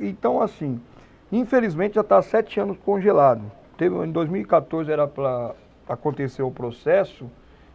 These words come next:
e teve um questionamento na justiça e o processo foi parado. Então, esse tempo todo os guardas estão com a carreira,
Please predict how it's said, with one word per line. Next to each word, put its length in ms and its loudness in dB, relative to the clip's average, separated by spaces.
e 60 -10
teve 180 -4
um 60 -8
questionamento 680 -4
na 140 -4
justiça 680 -2
e 40 4
o 60 -6
processo 440 0
foi 160 -2
parado. 500 4
Então, 240 2
esse 160 -4
tempo 260 -4
todo 320 4
os 80 -4
guardas 360 2
estão 420 -4
com 140 2
a 60 0
carreira, 1160 6